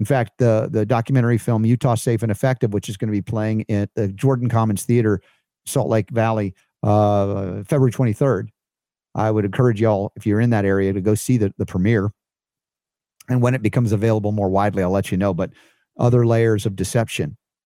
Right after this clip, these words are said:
And, and yes, we need to be challenging the status quo, even those that think they know it all about what happened. There's still other angles and,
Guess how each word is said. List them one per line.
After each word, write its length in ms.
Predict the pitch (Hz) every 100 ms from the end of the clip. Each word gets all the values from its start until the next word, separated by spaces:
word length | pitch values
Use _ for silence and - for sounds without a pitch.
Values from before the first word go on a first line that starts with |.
| _ _ _ _ -
And, 280 | 98 98 98
and 160 | 104 107
yes, 260 | 120 92
we 80 | 110
need 140 | 113 123
to 40 |
be 100 | 127
challenging 680 | - 120 120 131 117 127 123 _
the 100 | 113
status 400 | 95 113 113 127
quo, 400 | - 120 98 120 _ _ _
even 300 | - 131 139
those 220 | 131 127 -
that 120 | -
think 200 | 151 135
they 140 | 135
know 200 | 131 131
it 40 | 131
all 280 | 139 107
about 240 | 90 98 104
what 120 | 104
happened. 360 | 98 113 - - _
There's 120 | 90
still 320 | - - 139 131
other 320 | 123 113 -
angles 460 | 117 131 139 127
and, 220 | - 117